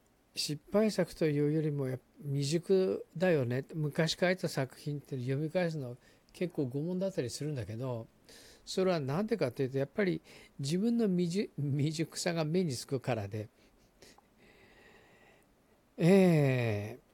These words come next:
それは三十何、三十四年、五年やっていても、やっぱり自分は未熟だよなって思うことっていっぱいあります。で、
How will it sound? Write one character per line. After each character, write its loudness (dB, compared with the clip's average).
そ 2
れ 4
は 2
三 0
十 0
何、 -2
三 0
十 -4
四 -2
年、 -4
五 0
年 2
や 0
っ -4
て -2
い 0
て -2
も、 -4
や -2
っ -8
ぱ 0
り 2
自 -4
分 -4
は -4
未 -4
熟 -4
だ 2
よ 2
な -4
っ -8
て -8
思 -2
う -6
こ -2
と -2
っ -8
て -8
い -2
っ -4
ぱ 6
い 10
あ 8
り 4
ま -2
す。 -12
で、 2